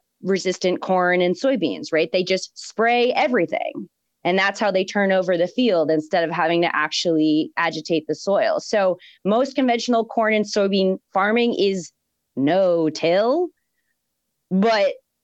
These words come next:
you know, it comes with a huge caveat of the fact that they're just, like, loading everything with pesticides. Our kind of no-till, you know, any sort of disturbing the soil is tillage, right? You,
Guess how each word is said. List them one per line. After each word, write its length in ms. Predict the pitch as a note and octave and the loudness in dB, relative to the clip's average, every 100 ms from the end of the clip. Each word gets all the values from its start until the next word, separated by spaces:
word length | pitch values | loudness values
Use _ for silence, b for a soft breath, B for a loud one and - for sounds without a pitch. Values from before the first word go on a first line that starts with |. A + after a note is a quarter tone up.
| _ - | _ 0
you 140 | A3+ | 2
know, 400 | A3 G#3 G3 F#3+ | 4 4 4 2
it 140 | B3 B3 | 0 0
comes 240 | C4 B3+ | 2 2
with 100 | B3 | 2
a 40 | A#3 | 2
huge 300 | B3 A3 - | 2 0 0
caveat 640 | C4+ B3 G#3+ G3+ F#3+ F#3 | 0 2 2 2 2 2
of 140 | G#3 G3 | 2 0
the 80 | |
fact 260 | G#3+ F#3+ F#3 | 0 0 0
that 120 | F#3+ | 0
they're 100 | F#3+ | 0
just, 300 | F#3 F#3 F3+ | 0 -2 -2
like, 160 | F#3+ F3 | -2 0
loading 400 | G3 G#3 F#3+ F3+ | 2 2 2 0
everything 260 | D#3+ E3 D#3+ | 0 0 -2
with 120 | D3+ | -2
pesticides. 640 | D#3+ D#3 - D3+ - - b b b b b _ - | -4 -6 -8 -6 -6 -12 b b b b b _ -2
Our 200 | D4 E4+ | 0 0
kind 260 | E4 C#4+ C4+ | 0 2 2
of 140 | G#3 | 2
no-till, 680 | G3 F3+ D#3+ F3 D#3 D3+ G3 - _ _ _ _ _ - | 2 2 0 0 2 2 -2 -10 _ _ _ _ _ -2
you 140 | G3+ | 0
know, 180 | G3 F#3 - | 2 0 0
any 240 | C#4 D4+ D4+ | 0 2 0
sort 300 | D4+ B3+ A#3 | 0 0 2
of 100 | G3 | 0
disturbing 460 | G#3 - F#3+ F#3 | -2 0 0 2
the 80 | F#3 | 0
soil 340 | - E3+ E3 D#3 | 0 2 2 2
is 120 | D3+ | 0
tillage, 400 | - A2 - - | -2 -4 -4 -2
right? 240 | D#3+ D3+ | 0 0
You, 240 | - E3 | -2 -4